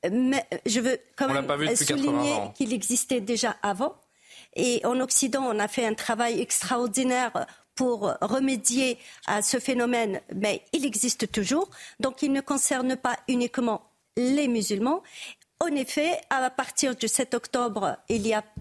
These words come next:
Speaker 1: sûrement, moi, j'ai pas suivi, euh, euh, les, les, les statistiques et les chiffres, ce qu'ils disent, mais j'ai entendu parler qu'il y a, euh, une montée de, de, d'actes, euh,
Speaker 2: Plus de
Speaker 1: euh,
Speaker 2: mille deux cents depuis le
Speaker 1: anti-,
Speaker 2: sept octobre.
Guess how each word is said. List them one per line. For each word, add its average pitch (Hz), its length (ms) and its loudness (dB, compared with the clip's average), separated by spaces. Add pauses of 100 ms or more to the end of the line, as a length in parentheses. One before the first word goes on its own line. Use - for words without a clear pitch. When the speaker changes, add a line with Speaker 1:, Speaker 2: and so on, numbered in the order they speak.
(580)
Speaker 1:
sûrement, 240 440 0
moi, 208 180 2
j'ai 208 140 0
pas 226 160 -2
suivi, 220 580 2
euh, 185 140 0 (380)
euh, 196 180 2
les, 190 260 2
les, 202 320 2
les 190 460 -2
statistiques - 760 0
et 226 60 0
les 202 100 -2
chiffres, 202 520 0
ce - 160 0
qu'ils 226 200 0
disent, 240 460 0 (380)
mais 240 300 0
j'ai - 140 0
entendu 233 400 0
parler 220 420 0
qu'il 202 380 -2
y 214 120 2
a, 208 140 0 (340)
euh, 185 280 0
une 233 140 2
montée 233 480 0
de, 190 320 -2
de, 202 140 2
d'actes, 233 400 -4
euh, 190 680 2 (440)
Speaker 2:
Plus 143 120 -2
de 143 60 0
Speaker 1:
euh, - 20 0
Speaker 2:
mille 160 140 0
deux 147 140 0
cents 131 200 0
depuis 247 140 0
le 240 40 -2
Speaker 1:
anti-, - 260 2
Speaker 2:
sept - 20 0
octobre. 104 340 -2